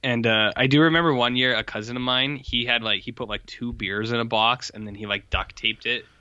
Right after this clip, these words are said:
with, like, a whole roll, and, like, that was his gift, and, like, someone was, like, unwrapping the duct tape, and I thought it was really funny. And then I think I did it the next year when I was, like, fourteen or something, and everyone was like,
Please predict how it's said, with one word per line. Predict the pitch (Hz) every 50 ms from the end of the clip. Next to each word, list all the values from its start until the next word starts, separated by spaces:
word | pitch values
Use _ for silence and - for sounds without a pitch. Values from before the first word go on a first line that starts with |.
| _ _ -
with, | 120 110 -
like, | 104 104 -
a | 101
whole | 95 - - 104 95 98 101 98
roll, | 95 92 98 101 104 107 127 135 131 127 _ _ _ - 147 - _ - - _ _ _ _ _ _ _ -
and, | 123 113 110 113
like, | 110 104 101
that | - 110 113 117
was | 117 110 -
his | - 110 117 117
gift, | 113 120 117 127 - -
and, | 110 107
like, | 101 107
someone | - - 110 107 107 104
was, | 104 104 107
like, | 104 98 101 -
unwrapping | 104 104 101 101 101 101 104 - 104
the | 104 98
duct | - 95 98 -
tape, | - - 101 107 - _ - - - - - -
and | - 143
I | 147 147
thought | 143 165
it | 151 135
was | 120 120
really | 127 117 110
funny. | - - 101 104 110 127 143 - _ _ _ - - - -
And | 120 120
then | 113 113
I | 117 113
think | - 131 117 -
I | 98 101 107
did | 117 123 123
it | 123 -
the | - 117
next | 123 120 127 - - -
year | 107 117
when | 123 110 98
I |
was, | 92 95
like, | 92 92 - -
fourteen | - - 98 95 - - - 95 92 95
or | 104
something, | 107 - 107 107 110 117 120 123
and | 113 107 104
everyone | 104 104 107 104 101 101
was | 98 98 98
like, | 95 90 87 87 - - - -